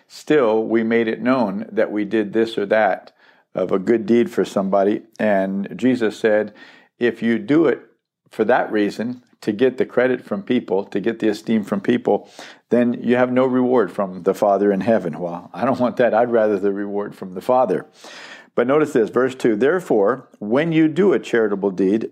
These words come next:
do not sound a trumpet before you as the hypocrites do in the synagogues." So apparently, this is what people would do back then.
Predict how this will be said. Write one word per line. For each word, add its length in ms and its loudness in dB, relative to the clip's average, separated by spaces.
do 160 2
not 240 0
sound 360 0
a 40 2
trumpet 600 -4
before 600 0
you 280 4
as 240 2
the 120 -2
hypocrites 760 0
do 380 0
in 140 0
the 100 2
synagogues." 800 0
So 120 0
apparently, 640 0
this 200 -2
is 140 -2
what 160 0
people 300 -4
would 180 -2
do 400 -4
back 360 0
then. 460 0